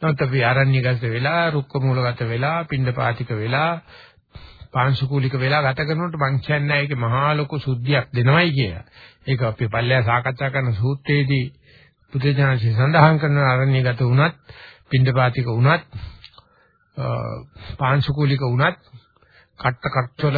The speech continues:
කටත් කට්ටචෝලි, නපුරු වචන කතා කරන ඡාගයක් නැති වෙන්න පුළුවන්. එහෙම නොවිත් හොඳ වෙන්නත් පුළුවන්. නැත්නම් අරකේ පොඩි අවස්ථාවක් හම් වෙන අපිට මේ අර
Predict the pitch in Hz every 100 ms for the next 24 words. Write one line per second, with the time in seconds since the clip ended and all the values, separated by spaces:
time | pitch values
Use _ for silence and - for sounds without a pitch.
0 | 151 - 131 135 131 - 143 123 147 -
1 | 147 156 190 208 - - _ - 127 120
2 | 143 143 139 143 135 135 143 139 151 170
3 | 151 131 131 143 147 139 147 151 180 202
4 | 233 202 151 90 - _ _ _ _ _
5 | _ _ _ _ _ _ _ _ _ -
6 | 135 135 135 135 175 214 _ _ - 156
7 | 196 196 180 202 190 160 101 - _ _
8 | _ _ - - 185 196 135 160 175 196
9 | 175 196 151 160 143 202 208 208 - 175
10 | 190 196 190 185 180 180 180 180 156